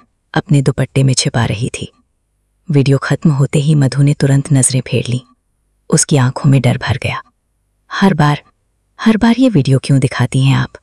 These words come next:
उसकी आवाज कांप रही थी। "मैं इसे न जाने कितनी बार देख चुकी हूं।" उसकी सांसें भारी हो गईं। "फिर क्यों दिखा रही हैं?"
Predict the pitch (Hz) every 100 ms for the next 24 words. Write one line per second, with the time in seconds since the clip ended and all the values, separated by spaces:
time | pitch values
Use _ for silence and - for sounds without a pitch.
0 | _ _ _ _ - 160 - 147 131 120
1 | - 127 123 - 104 - - - _ _
2 | _ _ _ _ 214 226 226 254 214 170
3 | 165 202 - 202 190 143 127 123 120 -
4 | - - 101 - _ _ _ _ _ _
5 | - - 139 135 123 - 127 - 110 104
6 | 101 - 92 _ _ _ _ _ _ -
7 | 233 - 240 233 - 180 147 131 127 127